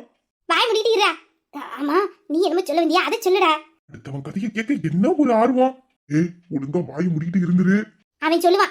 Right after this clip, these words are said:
Speaker 1: நீங்க வாயை மூடிட்டு இருடா.
Speaker 2: அது பாத்தீங்கல்ல, boost of mother energy. என் தாய் குழந்தை கூட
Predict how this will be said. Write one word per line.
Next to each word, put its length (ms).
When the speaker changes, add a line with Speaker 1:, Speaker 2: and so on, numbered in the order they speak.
Speaker 1:
நீங்க 160
வாயை 180
மூடிட்டு 280
இருடா. 140
Speaker 2:
அது 360
பாத்தீங்கல்ல, 540
boost 260
of 120
mother 240
energy. 720
என் 280
தாய் 180
குழந்தை 260
கூட 140